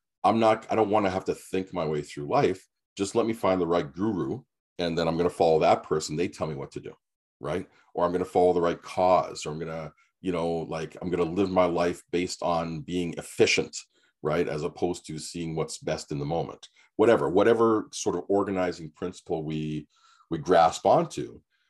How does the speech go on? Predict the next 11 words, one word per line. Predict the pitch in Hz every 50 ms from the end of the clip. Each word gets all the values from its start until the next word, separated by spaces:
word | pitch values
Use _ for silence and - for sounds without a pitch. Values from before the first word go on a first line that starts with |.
| _ _ -
we | 98 101
do | 92 78 73 92 120 139 151
that | 127 101 82 82 82 82 80 - -
because | 90 - - - - - 113 101 98 98 95 90
we're | 87 80 87 85
trying | - - - 92 87 87 87
to | 85 78
create | - - - 90 82 85 82
some | - - 80 76
structure | - - - - 80 80 78 - - - 80 78
and | 64 73 78 76